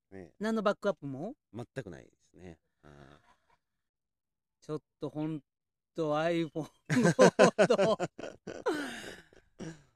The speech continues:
Speaker 2: ねえ、え、でもそれはすぐもうiPhoneを止めてっていうような感じ？
Speaker 1: 止めて。うん。
Speaker 2: よね。だって今はもういろんなサービスがあるから。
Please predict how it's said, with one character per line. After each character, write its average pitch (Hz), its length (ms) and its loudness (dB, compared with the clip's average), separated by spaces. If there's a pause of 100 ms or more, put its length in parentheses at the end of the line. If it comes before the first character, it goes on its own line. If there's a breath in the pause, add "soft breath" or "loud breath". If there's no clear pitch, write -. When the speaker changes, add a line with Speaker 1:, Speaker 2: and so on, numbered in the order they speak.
(3250 loud breath)
Speaker 2:
ね 175 520 -6
え、 226 140 -2
え、 208 40 -2
で 262 80 0
も 226 100 -2
そ 269 140 -6
れ 262 200 2
は 254 140 -2
す - 160 -8
ぐ 185 160 -4
も 127 220 -8
う 135 60 -10
iPhone 127 480 -6
を 208 360 -8 (220)
止 170 140 -10
め 143 160 -6
て 143 140 -10
っ - 20 -8 (160)
て 120 80 -16
い 120 100 -14
う 120 40 -10
よ 120 40 -12
う 113 40 -16
な 104 60 -20
感 123 240 -16
じ？ 180 240 -14
Speaker 1:
止 160 60 -4
め 135 140 -4
て。 - 320 -14 (120)
う 92 60 -16
ん。 78 120 -16
Speaker 2:
よ - 120 -16
ね。 220 180 -8
だ 202 100 -4
っ - 40 -8
て 131 180 -14 (160)
今 117 200 -20
は 110 60 -20
も 101 160 -20
う 101 80 -20
い 117 80 -18
ろ 139 100 -8
ん 143 40 -6
な 143 60 -6
サ 180 140 -6
ー - 20 -4
ビ 131 60 -16
ス - 80 -20
が 117 80 -14
あ - 20 -12
る 110 60 -18
か 113 100 -16
ら。 107 180 -18